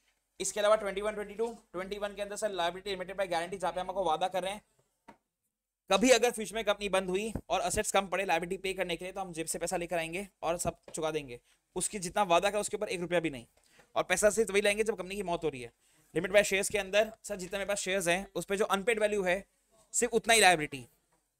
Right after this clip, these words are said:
कभी भी, अ, देना पड़ सकता है, कंपनी जब भी मांग सकती है तब मुझे देना पड़ेगा। फिर क्या करा?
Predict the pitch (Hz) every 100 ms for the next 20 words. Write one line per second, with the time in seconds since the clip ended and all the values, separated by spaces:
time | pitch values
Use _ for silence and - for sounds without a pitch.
0 | - 208 233 220 208 185 185 202 190 190
1 | 196 208 208 190 190 190 185 202 190 180
2 | 180 190 196 180 180 175 165 151 139 123
3 | 110 - _ _ _ _ _ _ _ -
4 | - 202 202 202 190 202 220